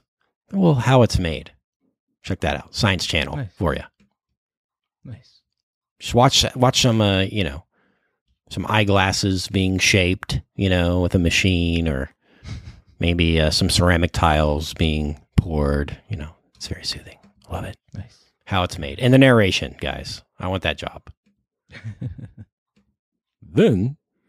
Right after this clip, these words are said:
Speaker 1: they pour it into the extruder. Classic. All right. Hey,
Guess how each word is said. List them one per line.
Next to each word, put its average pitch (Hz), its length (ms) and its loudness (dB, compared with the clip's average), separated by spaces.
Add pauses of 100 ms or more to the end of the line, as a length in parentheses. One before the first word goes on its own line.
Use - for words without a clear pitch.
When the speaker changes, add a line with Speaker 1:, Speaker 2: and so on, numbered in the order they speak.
(120)
Speaker 1:
they 73 120 2
pour 175 360 4
it 160 80 4
into 127 180 4
the 113 160 6
extruder. - 520 -2 (2250)
Classic. - 380 -6 (520)
All 123 80 2
right. 120 240 2
Hey, 160 440 2